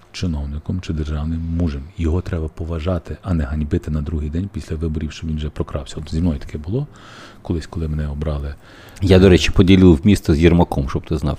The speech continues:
Speaker 1: Так?
Speaker 2: Так. Ну, я що, ти не знав?
Speaker 1: <laughs>
Speaker 2: Ну, це я чую про себе, щоб ти
Speaker 1: Так,
Speaker 2: розумів,
Speaker 1: так.
Speaker 2: да. Ну, це дуже, дуже огидно, бо я ж не політик, не чиновник офіційно.
Speaker 1: Ну,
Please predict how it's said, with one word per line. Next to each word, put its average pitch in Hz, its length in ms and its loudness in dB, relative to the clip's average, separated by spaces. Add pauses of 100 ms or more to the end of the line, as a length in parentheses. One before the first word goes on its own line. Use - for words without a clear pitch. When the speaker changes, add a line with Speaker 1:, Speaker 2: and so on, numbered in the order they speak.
Speaker 1:
Так? 92 140 -4 (260)
Speaker 2:
Так. 78 160 -2 (640)
Ну, 117 180 6 (100)
я 85 160 4
що, 76 140 -2
ти 69 140 -4
не 76 120 2
знав? 131 180 0 (240)
Speaker 1:
<laughs> 233 80 8 (1800)
Speaker 2:
Ну, 196 60 4
це 104 160 4
я 90 120 8
чую 82 280 4
про - 180 -2
себе, 71 260 -4
щоб - 140 -12
ти - 60 -10
Speaker 1:
Так, 92 80 0
Speaker 2:
розумів, 92 300 -2
Speaker 1:
так. - 80 -4
Speaker 2:
да. 85 160 -2
Ну, 87 160 -2
це 101 160 2
дуже, 87 300 2
дуже 85 280 6
огидно, 95 280 6
бо 82 100 6
я 90 160 8
ж 92 100 4
не 101 100 8
політик, 92 440 4
не 82 100 2
чиновник 76 480 2
офіційно. 76 500 -4
Speaker 1:
Ну, 98 120 2